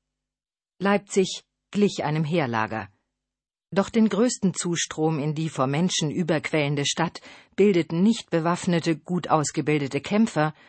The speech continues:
sondern Bauernfamilien, die kaum mehr als das nackte Leben hatten retten können und hierher geflüchtet waren, um hinter den starken Stadtmauern Schutz zu finden. Leipzig hatte sich wieder unter den Schutz des einstigen Markgrafen Friedrich gestellt.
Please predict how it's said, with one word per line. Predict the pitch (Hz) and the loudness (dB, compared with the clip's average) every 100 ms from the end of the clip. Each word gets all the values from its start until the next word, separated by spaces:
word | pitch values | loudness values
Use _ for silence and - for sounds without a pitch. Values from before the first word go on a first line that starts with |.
| _ | _
sondern | - 190 202 202 | -2 2 4 4
Bauernfamilien, | 190 196 147 135 151 151 147 139 135 131 - - - | 4 4 2 0 0 0 0 0 0 -4 -12 -14 -8
die | 165 | -4
kaum | 143 160 175 | 0 2 4
mehr | 202 185 | 4 4
als | 139 - | 0 -2
das | 139 - | -4 0
nackte | 165 - 147 | -2 -2 -2
Leben | 147 156 151 147 | 2 2 2 0
hatten | 143 143 | 0 0
retten | 147 - 165 | -2 0 -2
können | 170 165 160 - - - | 0 0 0 -4 -10 0
und | 196 | 0
hierher | - 226 180 165 | 2 -2 -2 -2
geflüchtet | 190 - 185 - 170 - | -2 0 0 0 -4 2
waren, | 165 175 175 - - - | 2 2 0 -4 -12 -4
um | 160 | 0
hinter | 156 208 202 | 2 2 0
den | 143 139 | -2 -2
starken | - 175 165 - 147 | -2 0 0 -2 -4
Stadtmauern | - - 165 - 156 156 180 | -4 0 0 2 0 2 2
Schutz | 196 170 - - | 2 -2 -4 -8
zu | 135 | -6
finden. | - 131 123 127 123 _ _ _ _ _ _ _ _ _ _ - | -4 -4 -2 -6 -6 _ _ _ _ _ _ _ _ _ _ 2
Leipzig | 202 202 202 - 240 - | 4 4 0 -4 -4 -4
hatte | 196 202 | -4 -2
sich | 185 - | -2 -2
wieder | 196 175 | 0 2
unter | 147 170 | 0 -2
den | 175 170 | -2 -2
Schutz | - 214 - | 0 -2 -4
des | 160 151 | -6 -4
einstigen | - 156 151 170 160 | -2 -4 -4 -4 0
Markgrafen | 160 160 - - 151 139 170 | 0 0 -2 -2 -2 0 -4
Friedrich | - 190 156 135 117 | -2 -2 -2 -6 -6
gestellt. | 147 - 127 120 - | -6 -4 -2 -4 -10